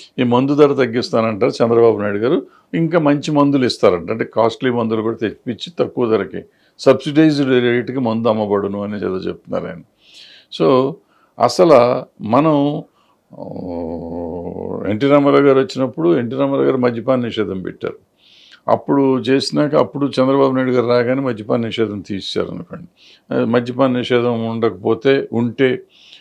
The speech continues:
ఆ, పెట్టుబడులు రావు, ఇండస్ట్రీస్ రావు, ఫారిన్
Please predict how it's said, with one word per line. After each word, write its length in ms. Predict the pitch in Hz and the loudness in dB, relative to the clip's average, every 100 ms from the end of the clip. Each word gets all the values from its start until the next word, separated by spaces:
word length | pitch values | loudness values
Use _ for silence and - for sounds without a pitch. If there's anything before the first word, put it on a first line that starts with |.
| _ - | _ -8
ఆ, 1000 | 107 101 101 101 101 98 95 95 95 92 - | -4 -4 -4 -4 -6 -6 -6 -8 -8 -6 2
పెట్టుబడులు 540 | 120 120 123 120 104 | 2 4 2 2 2
రావు, 480 | 107 107 107 104 - - - | 0 0 -2 -4 -8 -16 -8
ఇండస్ట్రీస్ 560 | 107 117 - 113 101 101 | -2 -2 0 -2 -2 0
రావు, 480 | 101 104 101 101 - _ _ _ - | 2 2 0 -4 -10 _ _ _ 0
ఫారిన్ 440 | 101 113 117 113 | 4 4 2 -2